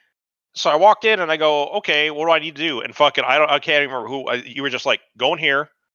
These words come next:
you take this, it's just like washing dishes at home. Take this, you use the sprayer, you stick it in the conveyor belt, shove it down the fucking way, take 'em out, stack 'em up, keep going, just keep going."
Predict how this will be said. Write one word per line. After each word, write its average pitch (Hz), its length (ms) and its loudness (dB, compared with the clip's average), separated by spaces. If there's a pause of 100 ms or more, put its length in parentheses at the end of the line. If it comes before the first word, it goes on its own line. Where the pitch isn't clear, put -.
(140)
you - 80 -16
take 165 220 0
this, 156 360 -2 (320)
it's - 160 -12
just 151 120 -6
like 156 80 0
washing 139 280 0
dishes 131 240 -6
at 107 60 -12
home. 107 260 -8
Take 147 180 -4
this, 170 220 -2
you 123 80 -10
use 143 100 -8
the 147 60 -14
sprayer, 135 480 0 (300)
you - 60 -18
stick 165 200 -2
it 156 60 -8
in 156 60 -4
the 147 60 -6
conveyor 131 280 -2
belt, 120 260 0 (140)
shove 156 240 0
it 131 40 -6
down 127 120 4
the 113 60 -6
fucking 110 260 0
way, 101 240 -2 (400)
take 160 160 2
'em 160 80 0
out, 135 200 4 (360)
stack 185 260 2
'em 165 100 -2
up, 139 140 2 (480)
keep 208 140 0
going, 180 160 2 (300)
just - 120 -16
keep 180 140 -2
going." 123 160 -4